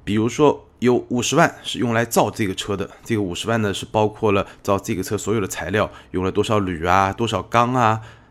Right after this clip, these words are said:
对吧？包括所有，所有这些材料，座椅啊、中控啊，所有的这些材料、这些成本，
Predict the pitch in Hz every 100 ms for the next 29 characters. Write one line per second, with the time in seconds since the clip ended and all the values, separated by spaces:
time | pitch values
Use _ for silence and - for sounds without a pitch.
0 | - 110 104 - - - - - 117 110
1 | 113 107 98 - - - 104 92 101 104
2 | 92 92 - 90 92 90 - 123 110 90
3 | 76 85 87 85 82 - 120 113 - 117
4 | 92 85 85 - - - - - - -
5 | 101 131 98 92 104 104 - - 87 98
6 | 120 - - - 127 113 110 110 98 101
7 | 107